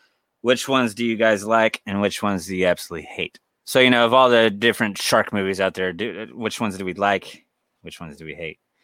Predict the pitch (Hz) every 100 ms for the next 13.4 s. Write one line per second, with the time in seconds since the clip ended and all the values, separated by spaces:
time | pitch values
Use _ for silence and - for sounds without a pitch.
0 | _ _ _ - 127 143 165 147 - 151
1 | 131 135 135 120 120 110 135 135 120 _
2 | 120 110 107 104 113 113 117 98 92 82
3 | 90 90 90 90 87 - 107 92 87 147
4 | - 87 - 113 - _ _ _ _ _
5 | - 117 113 123 - 135 139 131 127 120
6 | - - 143 135 131 123 107 - 95 90
7 | - 87 82 80 - - - _ _ _
8 | - _ _ _ 113 143 139 135 123 -
9 | 131 120 120 110 120 110 113 110 104 -
10 | - - 123 139 135 139 127 127 123 120
11 | - 123 117 - 120 117 110 110 _ -
12 | 127 131 - _ _ _ _ _ _ _
13 | 120 123 135 123